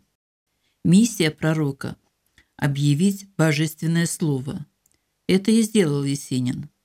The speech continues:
Пророчество предполагает божественное откровение, представляющее собой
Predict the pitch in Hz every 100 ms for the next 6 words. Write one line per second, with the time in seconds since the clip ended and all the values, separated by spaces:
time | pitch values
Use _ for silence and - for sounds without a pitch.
0 | _ _ _ _ _ _ _ _ _ _
1 | _ _ _ 165 175 254 262 202 - 151
2 | - _ _ 185 185 175 160 156 202 202
3 | 160 180 202 - 190 196 196 202 180 151
4 | 139 139 - _ 165 - 180 165 175 160
5 | - 147 147 151 196 196